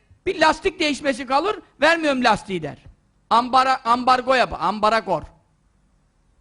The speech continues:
Tavuğu ambara koydukları gibi. Ambargo ne demek? Ne yapıyor adam? Ha işte Kıbrıs'ta, tam Kıbrıs çıkartması oluyordu, ne oldu?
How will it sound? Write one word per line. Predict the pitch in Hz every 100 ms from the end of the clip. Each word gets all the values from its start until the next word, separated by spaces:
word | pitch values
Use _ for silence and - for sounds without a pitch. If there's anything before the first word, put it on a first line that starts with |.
| _
Tavuğu | 170 190 220
ambara | 214 214 226 220
koydukları | 220 214 214 208
gibi. | 196 170
Ambargo | 170 185 196 196 226
ne | 320
demek? | 269 147 _ _ _ _ _ _ _ _ -
Ne |
yapıyor | 220 226 202
adam? | 190 320 381 - _ _ _ _ _ _ _ _ _ _ _ _ _ _ -
Ha | 190
işte | 233 180
Kıbrıs'ta, | 262 247 233 262 202 - _ _
tam | 269 302
Kıbrıs | 294 285 277
çıkartması | 262 277 269 254
oluyordu, | 262 254 254 285
ne |
oldu? | 320 277 311 466